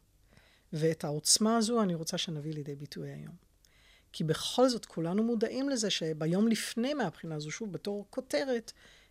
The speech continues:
אה, אנחנו חברה משוסעת, לא התחלנו להיות משוסעים בעשרים עשרים ושלוש. אה, כשאני למדתי את התואר הראשון שלי אי שם בשנות השמונים,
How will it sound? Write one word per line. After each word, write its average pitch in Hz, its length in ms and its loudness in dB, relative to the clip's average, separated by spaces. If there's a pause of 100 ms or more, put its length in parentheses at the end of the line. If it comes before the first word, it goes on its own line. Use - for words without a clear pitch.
(120)
אה, 196 180 -2
אנחנו 220 400 0
חברה 190 460 0
משוסעת, 175 760 2
לא 196 140 -4
התחלנו 240 340 -4
להיות 208 260 -2
משוסעים 196 560 -2
בעשרים 175 320 -6
עשרים 175 200 -10
ושלוש. - 500 -16 (920)
אה, 170 160 -2
כשאני 185 300 2
למדתי 202 600 -2
את 165 180 -8
התואר 208 800 -4
הראשון - 460 -6
שלי 202 400 -4
אי 202 120 0
שם 214 260 2
בשנות 214 380 2
השמונים, 269 800 2